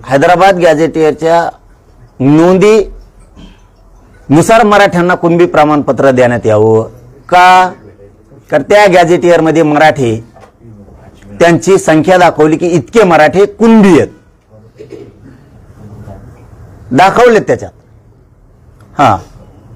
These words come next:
तो जीआर काढला, मराठवाड्यातल्या मराठ्याला कुणबी प्रमाणपत्र द्या,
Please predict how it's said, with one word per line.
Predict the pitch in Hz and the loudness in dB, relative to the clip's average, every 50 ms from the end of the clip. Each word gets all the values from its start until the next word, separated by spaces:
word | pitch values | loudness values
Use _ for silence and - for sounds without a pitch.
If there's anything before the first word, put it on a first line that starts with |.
| - - - - _ _ - | -20 -20 -20 -20 _ _ -2
तो | 180 208 240 226 | 2 2 2 2
जीआर | 175 170 202 220 214 214 | 2 2 2 2 2 2
काढला, | 214 - 214 190 160 160 151 147 151 - - _ - _ _ _ _ _ _ _ _ _ _ _ _ _ _ _ _ _ _ _ _ _ - - _ - - - - - - - - - - - - - - - | 2 2 0 2 2 2 2 0 0 -2 -10 _ -20 _ _ _ _ _ _ _ _ _ _ _ _ _ _ _ _ _ _ _ _ _ -20 -20 _ -20 -20 -20 -20 -20 -20 -20 -20 -20 -20 -20 -20 -20 -6 -2
मराठवाड्यातल्या | 120 165 202 214 202 202 202 190 190 185 190 190 | 0 2 2 2 4 2 2 2 2 2 2 0
मराठ्याला | 185 185 175 175 165 175 170 - | 0 0 0 0 2 2 0 0
कुणबी | - 180 175 175 175 175 | 0 0 0 0 -2 -2
प्रमाणपत्र | - 175 165 165 165 160 139 160 151 127 151 151 | -2 -2 -2 -2 -2 -4 -4 -4 -4 -2 -2 0
द्या, | 139 135 123 113 | 0 0 -2 -2